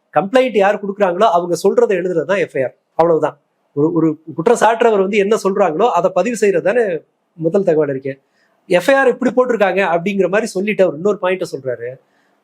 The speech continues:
பிரைவேட்டா இருக்கு ஒருத்தர் எந்த, யார் கூட வேணா போய் பேசுறது, எங்க வேணா பேசுறது ஒருத்தர் உரிமை அப்படிங்கிறாரு. இது அர்ஜுன் சம்பத் என்ன பண்றாரு? இவங்க கட்சி என்ன செய்யுது? முஸ்லீமா லவ் ஜிஹாத்தான் போய் தேடுறது நடக்குதா? லவ் ஜிஹாத்துக்கு சட்டம் போடுறாங்களா?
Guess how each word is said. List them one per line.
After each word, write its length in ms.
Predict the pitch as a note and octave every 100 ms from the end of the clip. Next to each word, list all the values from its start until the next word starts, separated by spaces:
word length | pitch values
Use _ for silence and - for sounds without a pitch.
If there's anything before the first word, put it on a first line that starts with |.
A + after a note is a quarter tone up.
| _ -
பிரைவேட்டா 340 | B3+ C#4+ C4+
இருக்கு 240 | G#3+ F#3+
ஒருத்தர் 180 | F#3+ F#3
எந்த, 220 | E3+ G3+
யார் 240 | D#3 A3 C4
கூட 180 | C#4 A#3
வேணா 220 | A#3+ C#4+
போய் 180 | A#3 A#3+
பேசுறது, 300 | A3 A3 A3
எங்க 220 | A3 G#3 G3+
வேணா 180 | A3+
பேசுறது 300 | G#3 G3+ G3+
ஒருத்தர் 320 | G3 F#3 D#3+ E3+
உரிமை 260 | G#3 E3 C#3+ _ _ _ -
அப்படிங்கிறாரு. 480 | D#3 G3+ D#3+ B2+ _ _ _ _ _
இது 260 | F3 F#3+ G3+
அர்ஜுன் 340 | E3+ F#3 C#4 B3
சம்பத் 200 | F#3+ D#3+
என்ன 160 | F3
பண்றாரு? 300 | D3 A2+ G2+ _ _ _ _ _ _
இவங்க 300 | F3 A3 A#3+
கட்சி 280 | A3 A3 C4+
என்ன 180 | G#3 G#3
செய்யுது? 200 | D3+ A#2 _ _ _ _ _ _ _ _ _ -
முஸ்லீமா 600 | F#3+ G3 C4 F#3 G#3+ F3
லவ் 180 | F3+ B3+
ஜிஹாத்தான் 460 | A#3 A3 G#3+ G#3
போய் 220 | G#3 G3+ -
தேடுறது 360 | G3+ A3+ G#3 F3+
நடக்குதா? 420 | D#3 E3 D#3 F#3+
லவ் 160 | E3+ G#3
ஜிஹாத்துக்கு 460 | G3 F#3+ F#3 D#3+
சட்டம் 240 | E3+ A3+ F#3
போடுறாங்களா? 360 | D#3+ D3 D#3